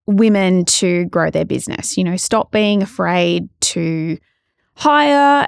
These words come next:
and, you know, hand off control and stop trying to let your ego control you and, and run your business into the ground, really, because it's our ego that actually does that to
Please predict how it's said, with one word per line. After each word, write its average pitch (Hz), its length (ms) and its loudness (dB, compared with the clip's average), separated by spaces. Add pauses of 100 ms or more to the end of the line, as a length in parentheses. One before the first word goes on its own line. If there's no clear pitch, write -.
and, 175 580 0
you 185 100 -6
know, 180 120 -2
hand 220 340 -2
off 208 120 -6
control 190 1040 2
and 160 800 -4 (420)
stop - 340 -4
trying 302 320 2
to 269 300 0
let 220 200 0
your 202 260 0
ego 175 600 0 (180)
control 180 540 0
you 151 280 -4
and, 143 300 -4
and 165 380 -4 (460)
run 196 240 2
your 262 100 4
business 202 360 0
into 175 100 0
the 175 60 -4
ground, 160 400 -2
really, 165 300 -2
because 196 420 -2
it's 208 160 -4
our 208 200 2
ego 220 420 2
that 175 120 0
actually - 360 -4
does 170 280 -4
that 165 340 -6 (520)
to 311 500 2